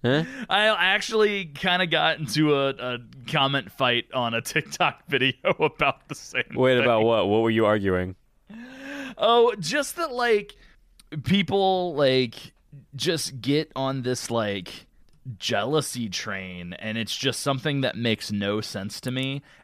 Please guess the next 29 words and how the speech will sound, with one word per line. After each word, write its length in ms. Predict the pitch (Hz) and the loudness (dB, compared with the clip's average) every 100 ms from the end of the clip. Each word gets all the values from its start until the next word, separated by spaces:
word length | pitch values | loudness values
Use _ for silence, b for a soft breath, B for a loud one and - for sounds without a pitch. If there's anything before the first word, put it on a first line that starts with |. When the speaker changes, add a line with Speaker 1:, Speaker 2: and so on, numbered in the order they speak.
| - | -2
Speaker 2:
And 320 | 120 117 113 | 0 2 2
maybe 400 | 120 131 139 139 | 2 4 4 2
it's 240 | 127 - - - - | 0 -8 -14 -14 -4
because 680 | 117 113 - 107 131 123 | -2 -2 -4 0 0 0
I've 340 | 131 135 110 - - - | 0 0 -4 -14 -14 -4
been 200 | 127 113 | -2 -2
married 360 | 95 113 113 | -4 -6 -6
for 180 | 139 127 | -4 -4
over 180 | 127 131 | -2 -4
ten 240 | 131 131 | -4 -4
years, 320 | 131 139 139 | -4 -4 -4
but, 200 | - 120 | -4 -4
like, 320 | 104 104 101 - b b b _ | -2 -4 -6 -14 b b b _
like, 200 | 123 113 | 0 2
if 140 | 120 | -2
my 380 | 107 123 127 135 | -2 0 2 2
wife 380 | 123 123 123 127 | 2 2 0 -2
is, 120 | 113 | -2
like, 220 | 120 120 | 0 0
hanging 400 | 110 110 117 117 | 0 -4 -4 -2
out 220 | 117 120 113 | 0 -2 -4
with 140 | 117 | -8
some 340 | - 123 120 | -4 -4 -4
dude 360 | 107 113 120 117 | -4 -2 -2 -2
or 120 | 107 | -4
something, 580 | - 113 110 110 107 104 | -4 -4 -4 -6 -6 -6
like, 380 | 104 98 95 - b b b - | -4 -6 -8 -16 b b b -2
I'm 300 | 113 113 110 | 0 0 0
not 340 | 110 113 110 | 0 0 -2